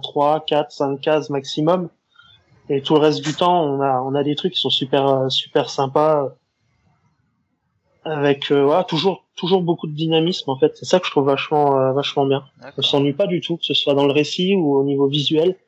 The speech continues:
Speaker 1: On se prend une claque à chaque page, quoi.
Speaker 2: Ok. Ok, effectivement. Bah, écoute, euh, j'ai vu ça passer, j'ai vu que ça a l'air de plutôt bien marcher, parce que je vois des bons retours de, sur cette série.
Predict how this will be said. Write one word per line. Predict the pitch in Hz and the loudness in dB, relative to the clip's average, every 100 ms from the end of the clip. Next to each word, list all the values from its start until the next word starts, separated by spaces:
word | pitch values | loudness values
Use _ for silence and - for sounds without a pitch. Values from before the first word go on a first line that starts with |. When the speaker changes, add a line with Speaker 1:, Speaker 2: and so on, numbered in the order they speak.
| _ _ - _ _ | _ _ -20 _ _
Speaker 1:
On | 139 | 0
se | 127 | 0
prend | - 160 | 0 0
une | 156 | 0
claque | - 170 170 | 0 0 2
à | |
chaque | 147 160 156 | 0 0 -2
page, | - 139 135 | -2 -2 -2
quoi. | - 123 - _ _ _ _ _ _ _ _ | -8 -10 -10 _ _ _ _ _ _ _ _
Speaker 2:
Ok. | _ - 151 156 _ _ _ - - - - - _ - | _ -18 -18 -18 _ _ _ -20 -20 -20 -20 -20 _ -20
Ok, | - 156 | -10 -8
effectivement. | 170 - - - 120 135 110 | -6 -10 -14 -8 -6 -6 -8
Bah, | - 113 | -12 -14
écoute, | 117 131 - | -16 -18 -10
euh, | 117 113 | -8 -6
j'ai | 139 | -8
vu | 135 151 | -10 -6
ça | - 135 | 0 0
passer, | 135 131 143 185 | 0 -2 -4 -2
j'ai | 165 | -4
vu | 131 | -10
que | 156 | -4
ça | 156 | 0
a | |
l'air | 120 117 | 0 0
de | 117 | -4
plutôt | - - 143 131 120 | -16 -12 -12 -12 -2
bien | 139 | 0
marcher, | 127 120 - 214 | 4 2 2 -6
parce | - | -6
que | 139 | -8
je | 123 | -4
vois | 123 | -4
des | 117 | -2
bons | 117 123 | -2 -2
retours | 120 - 160 | -4 -6 -10
de, | 143 | -8
sur | - 123 | -8 -8
cette | - - | -8 -6
série. | 120 120 135 | -2 -2 -4